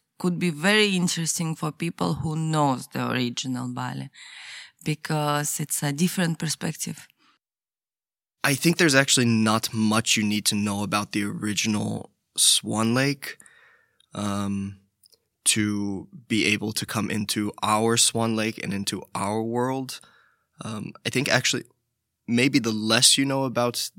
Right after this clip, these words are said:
Speaker 2: the original Swan Lake, the better, because you get to come in with less preconceived notions of what the ballet should be like, because we really took a whole, uh,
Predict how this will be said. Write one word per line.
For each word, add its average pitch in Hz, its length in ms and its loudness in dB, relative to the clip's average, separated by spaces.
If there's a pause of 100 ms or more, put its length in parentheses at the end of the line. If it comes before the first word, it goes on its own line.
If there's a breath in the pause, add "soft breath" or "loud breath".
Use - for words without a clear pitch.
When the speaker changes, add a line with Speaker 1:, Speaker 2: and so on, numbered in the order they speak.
Speaker 2:
the 120 120 -2
original 120 400 0
Swan 127 340 0
Lake, 131 360 -4 (600 soft breath)
the 104 140 -2
better, 143 500 0 (440 soft breath)
because 110 360 0
you 110 80 2
get 104 140 -2
to 110 100 -4
come 110 280 0
in 107 420 -2
with 104 420 -8 (460)
less 113 880 4 (180)
preconceived 107 1160 0 (600 soft breath)
notions 117 600 4
of 107 140 -4
what 107 180 -6
the 110 80 -4
ballet 107 420 -2
should 117 400 4
be 127 160 2
like, 127 260 2
because 117 320 -6
we 107 140 -2
really 113 420 2
took - 300 -4
a 104 60 -4
whole, 104 520 -6 (640 soft breath)
uh, 85 380 -8